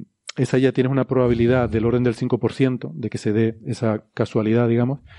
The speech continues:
y la de que venga cerca de la eclíptica, pues tienes también del orden de otro seis por ciento. Con lo cual, la probabilidad combinada de que venga cerca de la eclíptica y que, y que tenga esa velocidad tan alta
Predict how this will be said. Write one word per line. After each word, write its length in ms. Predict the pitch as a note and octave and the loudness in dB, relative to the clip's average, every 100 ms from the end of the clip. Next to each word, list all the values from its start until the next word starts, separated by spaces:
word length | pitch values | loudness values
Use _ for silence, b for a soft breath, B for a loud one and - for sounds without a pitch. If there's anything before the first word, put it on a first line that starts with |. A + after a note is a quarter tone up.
| B B B - | B B B -2
y 100 | B2+ | 2
la 80 | A#2 | 2
de 80 | A#2 | 2
que 100 | A#2 | 2
venga 280 | C3 B2 | 2 0
cerca 240 | G#2 A#2 B2 | -2 0 0
de 60 | |
la 80 | B2+ | 0
eclíptica, 600 | A#2 C#3 C3 C3 C#3 D3 _ _ _ | 0 -2 0 -2 -2 -4 _ _ _
pues 120 | - | -4
tienes 160 | - A2+ | -2 0
también 240 | B2+ A#2+ B2 | 0 0 0
del 100 | A#2+ | 0
orden 160 | B2 | 0
de 60 | A#2 | -2
otro 260 | A2 G#2+ - | -2 -4 -2
seis 240 | B2+ A#2 | -2 0
por 160 | A#2 - | -2 0
ciento. 400 | C#3+ B2 G2 - _ b b b | -2 -2 -8 -18 _ b b b
Con 140 | - G#2+ | -6 -4
lo 80 | G#2 | 0
cual, 140 | B2 | 2
la 100 | A2+ | 2
probabilidad 480 | A2 G#2+ A2 A2+ B2+ | 0 -2 0 0 0
combinada 460 | C3+ C3 C3+ C3+ | 0 0 2 2
de 80 | G#2+ | 0
que 80 | G#2+ | 0
venga 180 | A#2 B2+ | 0 0
cerca 200 | C#3 D3 | 0 0
de 60 | C3+ | 0
la 80 | C3+ | 0
eclíptica 560 | C#3 C3 A#2+ G#2 G2 _ _ _ _ | 0 -2 -2 -6 -8 _ _ _ _
y 160 | D#3+ A2+ | -4 -4
que, 440 | - A2 G#2+ G#2 G2+ G2 F#2 - | 2 2 4 2 -2 -6 -10 -8
y 120 | C3 | -6
que 120 | A#2 A2+ | -2 0
tenga 160 | A#2+ | 2
esa 120 | B2+ | 2
velocidad 280 | B2+ B2+ B2+ | 0 2 2
tan 140 | C3 C3+ | 2 0
alta 340 | C3 C3+ | 0 -2